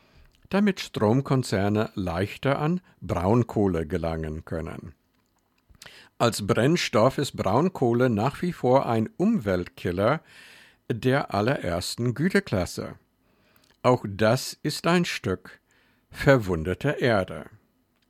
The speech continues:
Seit langem wissen wir, dass der Klimawandel vor der Tür steht. Seit einigen Jahren spüren sogar,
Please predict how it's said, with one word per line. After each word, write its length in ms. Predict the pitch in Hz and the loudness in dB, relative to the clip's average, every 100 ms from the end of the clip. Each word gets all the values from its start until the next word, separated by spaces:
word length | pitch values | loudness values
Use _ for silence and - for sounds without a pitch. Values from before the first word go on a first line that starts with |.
| _ _ _ _ _ - - - - _ - | _ _ _ _ _ -20 -20 -20 -20 _ -4
Seit 360 | 127 160 160 | 4 6 6
langem 480 | 147 170 202 170 120 | 6 6 6 4 4
wissen 380 | 113 - 143 110 | 2 2 0 4
wir, 280 | 113 120 117 | 6 6 6
dass 340 | 104 104 - | 2 -2 -2
der 280 | 113 104 104 - | 2 2 2 -4
Klimawandel 1080 | - 131 185 165 104 95 98 95 104 113 123 _ | -2 2 4 4 4 2 2 0 0 0 -2 _
vor 240 | - 92 | -4 -2
der 180 | 95 131 | 0 -2
Tür 280 | - 147 131 | 0 2 2
steht. 480 | - - 82 - - _ _ _ _ _ _ - | 0 -6 -8 -8 -18 _ _ _ _ _ _ -8
Seit 340 | 120 110 131 123 | 2 6 6 6
einigen 420 | 151 208 147 123 | 6 6 4 2
Jahren 500 | 101 90 92 127 131 | 2 2 2 2 0
spüren 760 | - - - 117 120 156 147 139 | -2 -6 -4 2 4 4 2 2
sogar, 640 | 127 104 101 104 113 127 | 0 2 2 4 4 2